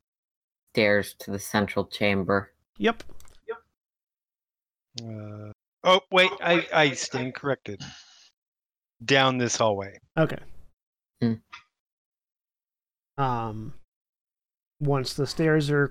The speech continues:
Speaker 2: cleared off enough that I won't <laughs> slip and fall to my death,
Speaker 3: Yep.
Speaker 2: <laughs> I will climb back up, step out, and take a listen around the corner.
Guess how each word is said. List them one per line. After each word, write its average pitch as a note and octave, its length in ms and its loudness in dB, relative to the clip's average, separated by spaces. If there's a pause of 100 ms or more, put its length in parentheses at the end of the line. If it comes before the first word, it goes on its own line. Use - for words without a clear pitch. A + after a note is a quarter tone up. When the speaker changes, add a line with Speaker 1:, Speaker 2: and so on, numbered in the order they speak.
Speaker 2:
cleared F#3+ 220 6
off F3 200 4
enough E3+ 240 2
that D#3 100 4
I D#3 60 6
won't D3+ 240 2
<laughs> - 0 -
slip - 400 6
and D3+ 120 4
fall D#3+ 340 2
to D3 100 0
my C#3+ 160 6
death, C#3+ 440 2 (200)
Speaker 3:
Yep. D3 260 -2 (400)
Speaker 2:
<laughs> - 320 -20
I D3+ 80 -4
will D3 160 0
climb D3+ 320 2
back C#3+ 300 4
up, E3+ 400 2 (680)
step D3+ 180 -2
out, G3+ 300 2
and C#3 220 -2
take A#3+ 180 -2
a F#3 60 0
listen G3+ 260 0
around F#3 200 2
the F3+ 40 -6
corner. - 380 -10